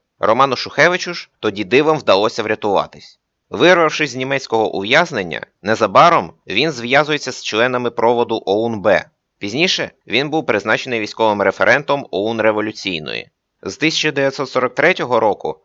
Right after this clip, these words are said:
Роман Шухевич очолює упа. Під його керівництвом повстанці досягають неабиякого успіху у боротьбі спершу з німецькими,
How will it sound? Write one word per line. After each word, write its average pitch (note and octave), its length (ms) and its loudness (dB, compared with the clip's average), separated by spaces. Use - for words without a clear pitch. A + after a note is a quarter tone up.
Роман A#2 300 2
Шухевич D#3+ 520 -2
очолює B2 460 0
упа. - 440 0
Під A2 160 -6
його C#3+ 220 4
керівництвом A#2+ 720 -2
повстанці D3 480 0
досягають C#3 500 0
неабиякого C3+ 640 0
успіху - 580 -10
у G#2+ 80 -6
боротьбі B2+ 440 2
спершу A2 400 0
з F2+ 60 -14
німецькими, G2+ 680 -2